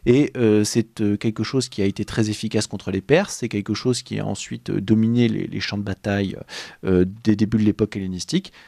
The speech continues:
Sauf que les Romains vont lui opposer une organisation beaucoup plus souple, c'est-à-dire que les légions romaines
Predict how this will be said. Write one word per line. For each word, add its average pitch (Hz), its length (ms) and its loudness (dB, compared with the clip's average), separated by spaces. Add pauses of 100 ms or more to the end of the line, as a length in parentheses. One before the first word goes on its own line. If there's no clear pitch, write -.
(220)
Sauf 139 280 -2
que 135 320 2
les 117 120 0
Romains 110 420 2
vont 113 180 -2
lui 107 140 2
opposer 101 680 2
une 117 140 0
organisation 104 560 2
beaucoup 110 240 -2
plus 98 160 -14
souple, - 340 -4 (300)
c'est-à-dire 117 500 2
que - 100 -2
les 101 140 4
légions 110 280 4
romaines 107 460 2